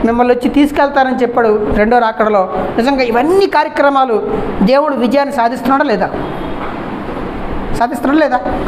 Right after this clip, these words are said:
ఆయన అనుకున్న గురి, ఆయన అనుకున్న గమ్యానికి ఆయన దేవుడు చేరుకుంటాడు. ఇంకా రెండో వ్యక్తి మనం గమనిస్తే యేసు ప్రభు వారండి. యేసుక్రీస్తు వారి యొక్క బాధ్యత ఏంటి అంటే మనుషులందరినీ పరలోకానికి చేర్చడం. పాపం వల్ల,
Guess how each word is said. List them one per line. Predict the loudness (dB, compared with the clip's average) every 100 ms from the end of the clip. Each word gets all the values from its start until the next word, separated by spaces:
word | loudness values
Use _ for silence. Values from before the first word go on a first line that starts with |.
| -6 -6 -6 -6 -2
ఆయన | 2 2
అనుకున్న | 2 0 0 -2
గురి, | 0 2 2 0 -4 -2
ఆయన | -2
అనుకున్న | -2 -2 0 0
గమ్యానికి | 0 0 2 0 2 2
ఆయన | 2 2 2 0 0 -6 -6 -8 -10 -8 -8 -6 0 4
దేవుడు | 4 2 2
చేరుకుంటాడు. | 2 2 0 0 -2
ఇంకా | 0 2
రెండో | 2 4
వ్యక్తి | 2 2 0
మనం | 0 2 0
గమనిస్తే | 0 0 0 2 2 -2 -2 0
యేసు | 2 0
ప్రభు | 2 2 2
వారండి. | 0 -2 -4 -6 -8 0
యేసుక్రీస్తు | 2 2 0 0 0 2
వారి | 2 2
యొక్క | 0 -2
బాధ్యత | 0 -2 0 0
ఏంటి | 0 2 0
అంటే | 2 0 0 -2 -4 -4 -2
మనుషులందరినీ | 2 4 4 0 0 0 0 -2
పరలోకానికి | 0 0 0 2 0 0 0
చేర్చడం. | 0 0 -2 -4 -6 -8 -10 -10 -10 -4
పాపం | 0 0 2 2
వల్ల, | 2 0